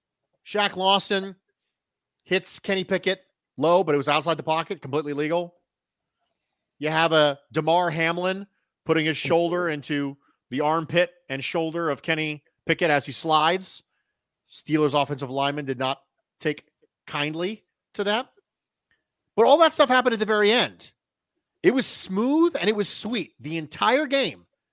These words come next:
until you start to get that. Now, it's not super spicy. It wasn't an all-out brawl. The benches didn't clear. It wasn't like it was honey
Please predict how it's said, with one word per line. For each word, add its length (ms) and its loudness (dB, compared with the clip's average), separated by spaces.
until 360 0
you 140 -4
start 320 -2
to 40 -20
get 120 -8
that. 200 -4
Now, 80 -2
it's 80 -2
not 220 -2
super 280 2
spicy. 440 -6
It 60 -14
wasn't 240 2
an 60 -4
all-out 420 6
brawl. 180 4
The 80 0
benches 340 0
didn't 240 -2
clear. 500 -2
It 140 2
wasn't 340 2
like 260 -2
it 140 -8
was 240 -4
honey 640 -4